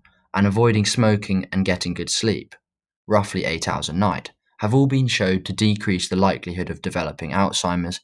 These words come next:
coronary heart disease, and cancer, as well as obesity, although not necessarily to do with aging, but it is another major killer.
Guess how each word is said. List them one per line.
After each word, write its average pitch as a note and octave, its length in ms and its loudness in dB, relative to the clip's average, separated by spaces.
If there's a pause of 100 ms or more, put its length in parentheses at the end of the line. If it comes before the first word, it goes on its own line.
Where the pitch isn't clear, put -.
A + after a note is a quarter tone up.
(160)
coronary E2+ 380 -2
heart G2+ 260 2
disease, - 440 -8
and F#2+ 180 2
cancer, - 520 -2 (340)
as F#2+ 120 -2
well A#2+ 140 6
as A2 140 4
obesity, - 640 0 (460)
although G2 300 6
not G2 260 4
necessarily F2+ 560 4
to - 120 -10
do E2 180 -6
with D#2 160 -8
aging, - 400 -6 (360)
but F#2 120 -4
it F2+ 80 2
is E2+ 100 -2
another F#2 300 4
major E2+ 380 -4
killer. - 280 -2